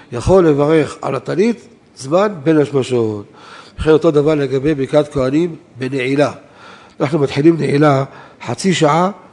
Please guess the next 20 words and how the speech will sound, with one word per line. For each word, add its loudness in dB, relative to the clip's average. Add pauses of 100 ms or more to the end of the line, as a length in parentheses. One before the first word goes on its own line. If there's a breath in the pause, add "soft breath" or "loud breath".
(120)
בדיוק 4 (300 loud breath)
לפני 8 (260)
השקיעה, 2 (140)
שהחמה 2 (360 loud breath)
ורשאי 6
ליהנות. 6 (580 loud breath)
אבל 0
למה 0
למהר 2
בנעילה? 0 (540 loud breath)
שצריך -2
תפתח 0
ככה -8
מהר, -2
למה? -4
בוא -2
נתחיל 0 (320 loud breath)
שעה 2
לפני 4
כן. 2